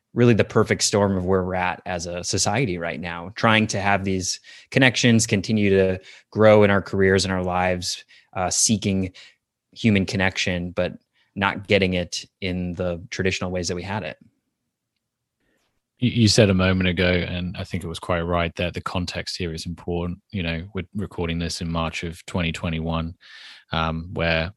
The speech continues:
Speaker 2: you know, parts of the world are slowly starting to come out of the pandemic, and we're starting to see some return to normalcy, albeit,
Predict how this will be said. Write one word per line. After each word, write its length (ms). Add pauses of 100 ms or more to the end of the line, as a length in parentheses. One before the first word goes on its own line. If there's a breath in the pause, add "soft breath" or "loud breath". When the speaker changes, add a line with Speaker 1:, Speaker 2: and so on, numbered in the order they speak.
Speaker 2:
you 100
know, 140 (180)
parts 240
of 60
the 80
world 240
are 100
slowly 600
starting 360
to 60
come 240
out 160
of 80
the 60
pandemic, 680
and 300
we're 80
starting 280
to 60
see 140
some 420
return 440
to 100
normalcy, 600
albeit, 400